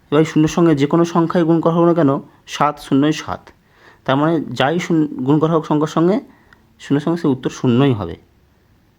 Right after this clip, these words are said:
তাহলে এক থেকে একশো মৌলিক সংখ্যা,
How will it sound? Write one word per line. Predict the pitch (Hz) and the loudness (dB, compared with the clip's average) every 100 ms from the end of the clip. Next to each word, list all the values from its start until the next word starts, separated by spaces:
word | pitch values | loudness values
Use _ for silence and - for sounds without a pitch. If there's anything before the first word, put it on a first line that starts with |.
| _ | _
তাহলে | 135 165 160 247 - _ _ _ _ _ _ _ _ _ _ _ _ _ _ _ _ _ | 0 2 0 -2 -12 _ _ _ _ _ _ _ _ _ _ _ _ _ _ _ _ _
এক | 123 127 | -6 -4
থেকে | - 160 175 | -4 -2 -2
একশো | 143 - 156 | -4 -4 -2
মৌলিক | 143 143 | 0 0
সংখ্যা, | - 156 156 139 | 0 -2 0 -2